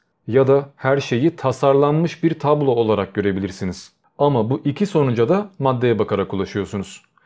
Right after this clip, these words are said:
Eğer madde ezeli ve ebedi değilse, sonradan ortaya çıkmış veya varlık halini almışsa, bu durumda da "Bunu aldıran nedir?" diyerek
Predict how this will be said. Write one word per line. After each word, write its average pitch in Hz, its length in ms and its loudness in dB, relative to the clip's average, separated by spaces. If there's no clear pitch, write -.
Eğer 127 240 2
madde 131 360 2
ezeli 139 540 0
ve 147 160 2
ebedi 131 420 0
değilse, 156 500 0
sonradan 190 540 4
ortaya 143 340 2
çıkmış 135 420 -6
veya 123 280 2
varlık 127 340 2
halini 107 300 2
almışsa, 98 560 -2
bu 151 160 2
durumda 120 340 2
da 160 120 2
"Bunu 156 240 2
aldıran 143 480 2
nedir?" 110 300 -2
diyerek 120 400 -2